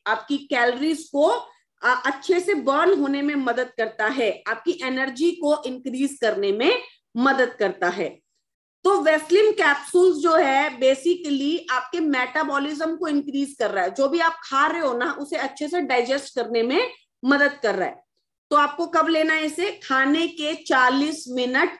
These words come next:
पहले, राइट? पहले मशीन को चला दो, मशीन को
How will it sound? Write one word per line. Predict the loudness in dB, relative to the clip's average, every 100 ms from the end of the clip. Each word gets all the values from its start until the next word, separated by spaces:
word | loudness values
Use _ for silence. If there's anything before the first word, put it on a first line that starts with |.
| -2
पहले, | -2 0 4 4 4 -6 _ _ _ _ _ _ -2
राइट? | 0 2 0 -6 _ _ _
पहले | 2 2 4 2
मशीन | 2 0 -2 -2 -2
को | -2
चला | -2 0 0 2
दो, | 2 0 -2 _ _ _ -10
मशीन | -8 -4 -2 0 -2
को | 0 2 0